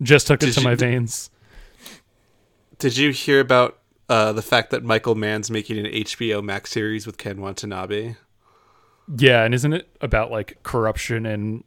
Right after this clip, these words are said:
Speaker 1: like, politics or the judicial system or
Speaker 2: Well,
Speaker 1: the police
Speaker 2: it's a
Speaker 1: force or
Speaker 2: Michael
Speaker 1: something like
Speaker 2: Mann
Speaker 1: that?
Speaker 2: movie. That part, that, that part is obvious. <laughs>
Speaker 1: Uh, not always.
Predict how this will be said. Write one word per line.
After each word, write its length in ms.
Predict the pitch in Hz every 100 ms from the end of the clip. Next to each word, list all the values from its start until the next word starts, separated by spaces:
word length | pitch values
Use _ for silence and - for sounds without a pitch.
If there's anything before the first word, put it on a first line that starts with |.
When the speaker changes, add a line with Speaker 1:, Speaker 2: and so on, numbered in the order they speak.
| -
Speaker 1:
like, 260 | 101 -
politics 640 | - 110 113 - 117 - -
or 100 | 113
the 100 | 107
judicial 440 | 98 104 110 -
system 300 | 113 110 - 269
or 40 |
Speaker 2:
Well, 120 | 262
Speaker 1:
the 60 | 254
police 120 | 277 220
Speaker 2:
it's 100 | 254
a 40 |
Speaker 1:
force 120 | 240
or 40 | 220
Speaker 2:
Michael 140 | 294
Speaker 1:
something 120 | - 170
like 80 | 139
Speaker 2:
Mann 200 | 196 139
Speaker 1:
that? 60 |
Speaker 2:
movie. 180 | 117 113
That 200 | 123 240
part, 300 | - 151 143 -
that, 220 | 247 -
that 180 | 233 -
part 220 | 147 131
is 140 | 117
obvious. 800 | 123 151 - - - - - - 719
<laughs> 40 | 571 _ _ _ _ - 554 415
Speaker 1:
Uh, 80 | 294
not 240 | 135 92
always. 680 | 73 73 78 82 85 -